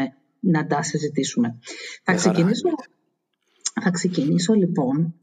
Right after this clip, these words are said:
Speaker 1: από το, ε, νούμερο εφτά.
Speaker 2: Νούμερο
Speaker 1: Και
Speaker 2: εφτά.
Speaker 1: θέλω να μας εξηγήσεις τι εννοείς με το marketing ιδιωτικότητας.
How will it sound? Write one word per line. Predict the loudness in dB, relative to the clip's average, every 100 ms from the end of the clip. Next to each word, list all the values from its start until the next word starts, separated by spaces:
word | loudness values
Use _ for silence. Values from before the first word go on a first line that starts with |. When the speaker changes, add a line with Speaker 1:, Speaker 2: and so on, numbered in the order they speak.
| _
Speaker 1:
από | 0 2 2 2 0 -2 -2
το, | 0 2 2 0 -4 -8 _ _ -2
ε, | -2 -2 0 4
νούμερο | 4 6 4 4 4 2 2 -2 -8 _ _ _ _
εφτά. | -2 -2 -2 -2 0 -4 -8 _ _ _ -16 -14 -10 -8
Speaker 2:
Νούμερο | -6 -6
Speaker 1:
Και | -2 0
Speaker 2:
εφτά. | 2 2
Speaker 1:
θέλω | 2 2 4 4
να | 4
μας | 2 2
εξηγήσεις | 0 0 2 4 2 2 0 -2 -4 -12 _ -2
τι | 0 0 2
εννοείς | 4 4 2 2 0 -2 -8 -14 _ _ _
με | 2 4
το | 4 4 4
marketing | 2 0 -2 0 -2 -2 0
ιδιωτικότητας. | 2 4 4 2 0 0 -2 -6 -10 -10 -14